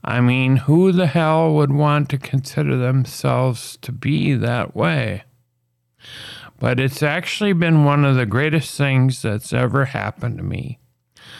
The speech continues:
But before I get into that, I'll let you guys in on how I figured it out. We've all heard the different reasons for being turned down.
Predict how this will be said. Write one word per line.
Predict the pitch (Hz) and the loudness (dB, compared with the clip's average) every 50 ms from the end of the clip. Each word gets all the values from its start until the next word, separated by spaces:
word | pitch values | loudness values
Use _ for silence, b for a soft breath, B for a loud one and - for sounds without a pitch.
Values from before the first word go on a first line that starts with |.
| B B B B B _ | B B B B B _
But | - - 139 - | -4 -4 -2 0
before | 135 123 110 - - 143 143 147 160 | -2 -2 0 0 0 2 2 2 2
I | 160 151 147 | 0 0 -2
get | 135 120 135 135 135 147 | -2 -2 0 0 2 2
into | 147 143 143 131 127 120 | 2 4 2 2 2 2
that, | 127 135 123 120 127 135 139 135 - _ _ _ B B B B B B B B B | 2 0 0 -2 -2 -4 -4 -8 -12 _ _ _ B B B B B B B B B
I'll | - 95 127 135 | -2 0 2 4
let | 135 147 156 147 - - | 4 4 2 0 0 0
you | 180 160 | 0 2
guys | 127 139 131 127 131 139 139 139 131 - | 2 2 0 0 0 2 0 0 0 -2
in | 104 135 131 127 127 | -2 0 2 2 4
on | 135 135 123 120 | 4 4 4 4
how | 110 - 127 120 113 120 | 2 2 0 0 2 2
I | 113 117 135 | 2 2 0
figured | 131 - - 135 127 98 120 110 113 123 127 | 0 0 -2 -4 -2 -2 -2 -2 0 0 0
it | 147 147 131 | 0 0 0
out. | 143 156 175 165 135 85 - - _ _ _ _ _ _ _ _ _ _ _ _ _ _ _ _ B B B B B B B B B | 0 -2 0 -2 -2 -2 -4 -8 _ _ _ _ _ _ _ _ _ _ _ _ _ _ _ _ B B B B B B B B B
We've | - 120 123 120 117 | 0 2 2 4 4
all | 131 131 131 135 123 | 4 4 4 4 4
heard | 120 143 147 139 143 143 135 | 4 2 2 2 2 2 2
the | 127 123 | 0 0
different | 117 120 131 135 131 - 147 147 123 - - | 2 2 2 0 0 0 -2 -2 -2 -4 -4
reasons | 104 113 117 117 117 110 113 117 117 117 120 110 - | -2 0 2 2 2 2 2 2 4 2 2 0 -4
for | - - - 113 110 117 | -8 -6 -4 -2 -2 -2
being | 117 147 - 117 113 110 113 120 123 120 | -4 -4 -4 -2 -2 0 2 2 0 0
turned | - - - 123 120 117 120 120 107 | -2 -4 -2 0 0 2 2 0 0
down. | 101 98 95 101 104 104 107 110 113 113 | 0 -2 0 0 0 0 0 0 0 -2